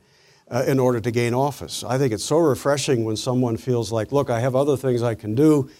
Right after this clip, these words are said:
If you like what I, uh, promise and vote for me, great, I'll serve you. If not, I'll go back to private life." Well, Garfield was of that view in the extreme, um, at least with regard to the presidency. He,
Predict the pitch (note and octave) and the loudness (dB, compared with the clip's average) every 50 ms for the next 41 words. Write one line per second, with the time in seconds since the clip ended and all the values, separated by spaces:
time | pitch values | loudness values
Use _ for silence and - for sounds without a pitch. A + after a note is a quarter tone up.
0 | - - _ _ - B2 A#2 - - C3 A#2+ A2+ A#2 C3 D3 D3 D3 - C3 C3 | -20 -20 _ _ -6 -6 -4 -2 0 0 2 2 4 2 2 0 0 0 0 2
1 | C3 C3 C3 B2+ B2 A#2+ C3 B2+ - B2+ A#2+ A2 - - C#3+ C3+ C#3+ C#3+ D3 C#3+ | 2 2 2 2 0 -2 -2 -6 -10 -12 -12 -10 -4 -2 0 2 2 2 2 0
2 | B2+ - - - - - A#2 A2+ A2 G#2+ C#3 D#3+ D#3 D#3 - C#3+ C#3 D3+ D3+ D3+ | 0 -2 -6 -10 -12 -10 -8 -4 0 2 2 2 2 0 -2 0 2 2 2 2
3 | D3 - C3+ C3 C3+ C#3+ D3+ D#3 D#3 - - A#2 A2 G#2+ - - D3 D#3 D#3+ C#3 | 0 -2 -2 0 2 2 2 2 0 -4 -6 -6 -4 -4 -2 0 0 2 2 2
4 | D#3 D#3 D#3 D3+ D#3 - _ _ _ - B2 A#2 - - B2 C3 C#3 C#3 C#3 - | 2 2 2 0 -4 -10 _ _ _ -6 -6 -4 -2 -2 0 0 2 0 -2 -4
5 | _ - - A#2 A#2+ A#2 A#2+ A#2+ A#2 A2+ A#2+ A#2+ A#2+ A#2+ - - - A#2+ A2+ A2 | _ -10 -6 -6 -4 -2 -2 -4 -2 -2 -2 -2 -2 -4 -6 -8 -8 -6 -6 -6
6 | G#2+ - _ - A#2+ A2 G#2+ F#2+ G#2+ - C3 D3 D#3+ C#3 A2 F2+ - - _ _ | -8 -12 _ -8 -6 -4 -4 -6 -6 -4 0 0 2 2 0 -2 -4 -10 _ _
7 | _ _ _ _ _ _ _ _ _ _ _ - D#3 C#3+ C3+ B2 D#3 E3+ G#3+ A3+ | _ _ _ _ _ _ _ _ _ _ _ 0 2 2 4 4 6 6 6 4
8 | A3 - F3 D#3+ D3 C3+ B2+ B2+ C#3 C3+ C3 A#2+ A#2 - - - C3 B2+ A#2 A#2 | 4 4 4 4 4 4 4 4 4 4 4 2 0 -4 -6 -6 -6 -4 -2 0
9 | C3 C3+ C#3+ - A2+ A2+ C3 B2+ B2 A#2+ B2 B2 - C3+ B2+ B2+ A#2+ A2+ G#2 G2 | 2 2 2 0 0 2 2 4 4 2 0 -2 0 0 2 2 2 0 0 -2
10 | - - - C#3+ C3+ B2+ A2 F2 D#2+ D#2+ D#2+ - B2 B2 - _ _ _ _ _ | -6 -4 0 2 2 2 0 -2 -6 -12 -16 -18 -20 -20 -20 _ _ _ _ _
11 | A#2 A2 G#3+ G#3 G#2 G2+ - - - - - - _ - - A#2 A#2+ D#3 E3 D#3 | -16 -12 -8 -8 -6 -6 -6 -8 -10 -14 -18 -20 _ -16 -10 -2 2 2 2 2
12 | - - C3+ - - C3+ B2 B2 B2 B2 A2 A2 G2+ G2+ G2 - C#3 B2+ A#2+ G2 | 2 -2 -4 -2 0 0 2 2 2 0 0 -2 -4 -6 -4 -2 -2 -2 0 -2
13 | G#2 F2 F#2 E2 - - G2 F#2 G#2 A2 G#2+ | -4 -8 -12 -12 -12 -10 -10 -8 -6 -6 -8